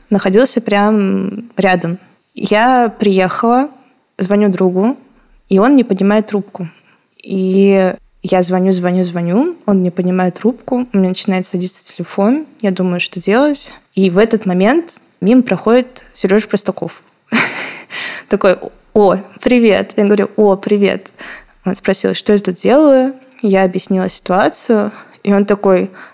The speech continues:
«Ну, приходи, поспишь у меня».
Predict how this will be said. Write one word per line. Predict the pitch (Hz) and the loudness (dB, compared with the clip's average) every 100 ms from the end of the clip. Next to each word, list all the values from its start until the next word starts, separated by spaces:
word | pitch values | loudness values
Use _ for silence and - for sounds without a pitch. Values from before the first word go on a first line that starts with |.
| _ | _
«Ну, | 208 226 294 285 - | 0 4 4 2 -2
приходи, | 214 - 196 196 269 359 370 - _ | -2 0 0 2 2 0 -6 -18 _
поспишь | - 202 - 240 - - | -4 -4 -2 -2 -2 -2
у | 214 | 0
меня». | 202 175 175 196 | 0 0 -4 -6